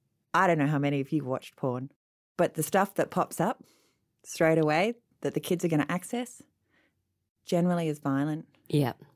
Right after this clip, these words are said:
Speaker 1: Generally is dismissing of others' feelings and needs.
Speaker 2: And very
Speaker 1: It's about
Speaker 2: mechanical.
Speaker 1: getting the orgasm.
Speaker 2: Yeah.
Speaker 1: And that is it.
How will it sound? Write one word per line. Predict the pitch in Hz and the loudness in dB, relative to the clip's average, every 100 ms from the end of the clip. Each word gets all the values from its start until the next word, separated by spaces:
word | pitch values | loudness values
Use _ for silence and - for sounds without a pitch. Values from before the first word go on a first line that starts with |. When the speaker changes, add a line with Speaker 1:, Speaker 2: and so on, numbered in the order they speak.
| - | -4
Speaker 1:
Generally | 156 151 147 143 139 - | -2 0 0 -2 -4 -6
is | 135 131 135 131 135 - - _ _ _ _ _ _ _ _ _ _ | -6 -4 -4 -6 -12 -20 -20 _ _ _ _ _ _ _ _ _ _
dismissing | 175 - 151 147 170 151 | -6 -2 -2 -2 -2 -2
of | 139 - | -2 -6
others' | 143 139 131 | -4 -4 -8
feelings | - 143 147 147 151 151 - _ - | -4 -2 0 0 -4 -8 -18 _ -12
and | 139 135 135 | -4 -2 -2
needs. | 143 160 196 - - _ _ _ _ - | -2 -4 -6 -12 -20 _ _ _ _ -2
Speaker 2:
And | 143 | 2
very | 156 165 170 | 4 4 4
Speaker 1:
It's | - | 2
about | |
Speaker 2:
mechanical. | 156 - - 135 143 143 175 233 | 0 -2 -2 2 2 4 4 6
Speaker 1:
getting | 165 156 151 147 _ _ _ _ _ _ _ - | 4 0 -4 -8 _ _ _ _ _ _ _ -4
the | 208 | 2
orgasm. | 214 277 135 - - - _ - | 2 2 -4 -6 -14 -14 _ 2
Speaker 2:
Yeah. | 160 143 - _ | 2 2 -4 _
Speaker 1:
And | 214 | 2
that | 247 | 4
is | 254 262 | 2 0
it. | - | -4